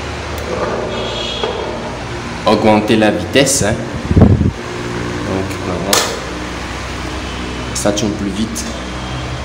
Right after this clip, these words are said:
Donc après,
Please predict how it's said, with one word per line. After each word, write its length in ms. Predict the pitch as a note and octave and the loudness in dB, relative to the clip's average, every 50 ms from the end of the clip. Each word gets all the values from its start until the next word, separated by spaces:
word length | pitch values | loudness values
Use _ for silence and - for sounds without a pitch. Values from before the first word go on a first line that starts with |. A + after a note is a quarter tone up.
| - - - - - - - - - - - - - - - - - - - - - - - - - - - - - - - - - - - - - - - - - - - - - - - - - - - - - - - - - | -8 -8 -8 -8 -8 -8 -8 -8 -8 -8 -8 -8 -6 -6 -6 -6 -6 -6 -6 -6 -6 -6 -6 -6 -6 -6 -6 -6 -6 -6 -6 -6 -8 -8 -8 -8 -6 -6 -6 -6 -6 -6 -6 -6 -6 -6 -6 -6 -6 -6 -6 -6 -6 -6 -6 -2 2
Donc 160 | G#2+ G#2 G2+ - - | 2 2 2 2 0
après, 560 | - G2+ - - - A#2 A#2+ B2+ B2+ B2 B2 | 0 0 0 2 4 6 8 8 8 6 4